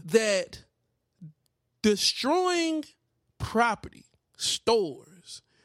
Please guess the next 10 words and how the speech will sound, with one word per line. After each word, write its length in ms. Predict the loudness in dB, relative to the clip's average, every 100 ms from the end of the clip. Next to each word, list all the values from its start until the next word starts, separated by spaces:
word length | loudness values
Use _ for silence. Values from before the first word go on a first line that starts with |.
| _
neighborhoods, 1200 | 0 2 4 2 -2 -2 -4 -6 -10 -14 -18 -18 -20 -20 -20 _ 0
does 340 | 2 2 -2
it 280 | -6 -6 2
do 320 | 2 2 -4 0
anything 760 | 2 4 2 0 2 2 2 0
but 320 | 2 0 0 -4
play 500 | 2 2 2 -2 -2
into 760 | -2 0 -2 0 2 2 0 -4 -12 0 2
the 100 | 2
narrative 640 | 2 2 2 0 0 0